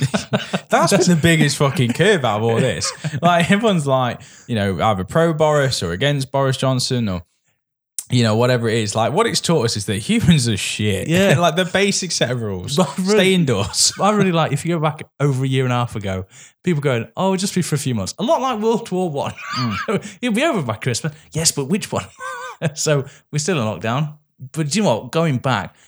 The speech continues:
Speaker 1: this podcast has changed, hasn't it? I mean, it's so different now to how it started. But, you know, we thank the listeners for being there with us
Speaker 2: Mm.
Speaker 1: all the time.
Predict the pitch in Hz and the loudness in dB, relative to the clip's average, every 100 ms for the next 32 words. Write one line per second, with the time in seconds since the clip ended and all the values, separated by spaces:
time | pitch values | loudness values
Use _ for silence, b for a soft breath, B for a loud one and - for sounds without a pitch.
0 | b - 117 104 104 - 95 - 95 98 | b -10 -8 -6 -6 -6 -6 -6 -4 -4
1 | 92 98 104 95 90 _ _ b b b | -4 -4 -4 -4 -6 _ _ b b b
2 | - 127 113 101 - _ _ - - - | -6 -2 0 -2 -6 _ _ -8 -6 -2
3 | 117 104 107 98 90 101 101 - 101 98 | -2 -2 -6 -8 -10 -8 -10 -6 -4 -4
4 | 104 98 117 104 104 110 101 127 117 117 | -4 -4 -2 -2 -2 -4 -2 -2 -2 -2
5 | 127 127 123 131 - 131 135 127 131 135 | -4 -4 -6 -10 -10 -8 -6 -4 -4 -4
6 | 123 - 120 170 147 156 151 165 170 101 | -4 -2 0 2 2 0 -2 -2 -2 -6